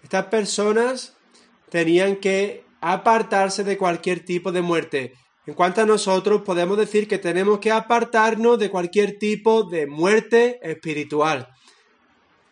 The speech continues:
Así que esto era el voto nazareo. Y esto se aplica a nosotros hoy también. Necesitamos ser esos que no están ocupados con los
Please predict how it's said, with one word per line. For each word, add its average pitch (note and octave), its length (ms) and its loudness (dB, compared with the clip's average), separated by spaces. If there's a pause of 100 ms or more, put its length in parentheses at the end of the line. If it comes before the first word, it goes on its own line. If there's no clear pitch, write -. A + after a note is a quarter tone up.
(560)
Así G3+ 360 -6
que A3+ 260 2
esto G#3 480 0
era A3+ 440 4
el D3+ 260 -8
voto A3 340 2
nazareo. G#3+ 680 2 (240)
Y F#3 60 2
esto G#3+ 140 -2
se B3 120 -2
aplica B3 300 0
a A#3+ 40 2
nosotros G#3+ 480 2
hoy A#3 180 6
también. G#3+ 500 0
Necesitamos E3 920 0
ser G3+ 200 -2
esos A3+ 680 -2 (560)
que E3 140 0
no F3 120 2
están G3 420 0
ocupados F#3 1200 2 (560)
con E3 240 -2
los D#3+ 160 0